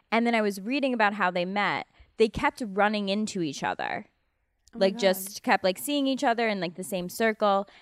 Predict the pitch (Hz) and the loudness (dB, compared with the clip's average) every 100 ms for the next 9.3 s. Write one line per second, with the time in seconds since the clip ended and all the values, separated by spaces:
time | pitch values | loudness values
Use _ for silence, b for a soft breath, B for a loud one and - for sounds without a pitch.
0 | B 208 208 202 - 202 214 220 214 202 | B -4 -4 -4 -2 0 0 -2 -2 -4
1 | - 214 220 208 190 190 185 - 175 - | -6 -6 -4 -2 -2 -4 -4 -4 -4 -4
2 | 180 180 - 170 - - 208 190 170 175 | -4 -4 -2 0 -2 -2 -4 -4 -4 -2
3 | 170 156 - 208 208 226 220 202 190 185 | -2 -2 0 2 2 0 0 0 -2 -2
4 | 170 147 170 226 277 339 339 - - 220 | -4 -4 -2 -2 -2 -6 -12 -10 0 2
5 | 226 208 185 180 196 170 85 - _ _ | 2 -2 -2 -2 -2 -2 -6 -8 _ _
6 | _ _ _ - 196 240 240 214 202 202 | _ _ _ -4 -2 0 0 0 -2 -6
7 | 180 175 190 _ _ _ 262 277 349 349 | -14 -18 -20 _ _ _ 6 8 4 0
8 | 523 - 277 208 214 - 185 180 202 202 | 0 4 6 6 4 2 -2 -2 -4 -6
9 | - 190 175 | -2 -2 -2